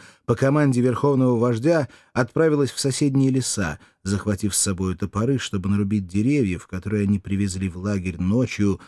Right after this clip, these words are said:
в огромном количестве на собственных лошадях. Когда на небе показались первые звезды,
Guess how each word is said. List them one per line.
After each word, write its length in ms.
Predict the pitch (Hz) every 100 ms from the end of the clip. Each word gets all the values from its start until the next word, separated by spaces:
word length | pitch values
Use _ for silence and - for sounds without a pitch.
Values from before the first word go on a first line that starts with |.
| _ -
в 100 | 92
огромном 540 | 95 98 113 95 85
количестве 800 | - 82 110 120 - - 90 80 - _ -
на 180 | 95 90
собственных 680 | - 82 - - 80 -
лошадях. 600 | 78 - 92 85 - - _ _ _ _ _ _ _ _ _ _ _ _ _ _ _ _
Когда 220 | 127 160 208
на 120 | 202
небе 380 | 196 185 113 104
показались 560 | 110 147 147 156 131
первые 400 | - 170 147 147
звезды, 680 | 139 175 170 107 87 82 80